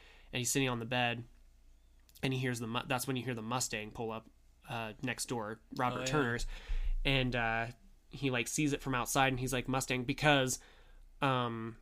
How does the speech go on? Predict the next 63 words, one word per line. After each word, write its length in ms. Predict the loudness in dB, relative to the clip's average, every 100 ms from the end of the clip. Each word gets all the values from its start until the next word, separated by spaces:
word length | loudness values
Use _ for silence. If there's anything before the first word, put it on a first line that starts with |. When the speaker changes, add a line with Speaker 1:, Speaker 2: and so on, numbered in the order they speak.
| -14
Speaker 1:
I 40 | 0
forgot 220 | 4 4
to 60 |
m-, 100 | 4 6
also 240 | 6 6
mention, 300 | 2 0 -2
see, 160 | -2 0
I'm 180 | 0 -2
leaving 260 | -2 -2
parts 240 | -4 -4 -2
out 120 | -4
that 80 | -2
are 80 | 0
important 440 | 2 2 0 -2 0
that 80 |
I 60 | 2
need 140 | 2 0
to 60 |
go 80 | -2
back 180 | -4 -2
and 100 | 2
do. 260 | 4 4 0 -10 -2 4
<laughs> 80 | 4 4 -2 -4 -8 2
So 220 | 8 8
in 80 | 8
the 80 | 6
scene 180 | 6 6
where 80 |
he's 200 | 6 2
in 100 | 4
the 60 | 4
living 220 | 4 4
room 100 | 2
with 100 | 0
his 140 | -4 0
mom, 600 | 4 4 4 0 -4 -8 -16 -20 -20 -20 -20 -20 -20 -16 -12
there's, 240 | 0 2 2
like, 140 | 0
a 40 | 2
news 220 | 2 0
report 260 | 0 -2
that's 140 | -2 -4
going 180 | -2 -2
on 100 | -2
in 40 |
the 60 | -2
background 320 | -2 0 -4
about 180 | -2 -2
a 40 |
missing 360 | -2 -6 -6 -6
woman, 380 | -4 -2 -4 -8 -14 -20 -20 -20 -12
and 100 | -6
it 100 | -2
talks 220 | 2 0 2
about 180 | 0 2
how 380 | 2 0 -2 -8 -18 -20 -2
she 140 | 0
was 100 | 0
picked 240 | 0 0 0
up 120 | 2
by 120 | 2
an 160 | 0 -2
unidi-, 460 | -2 0 0 0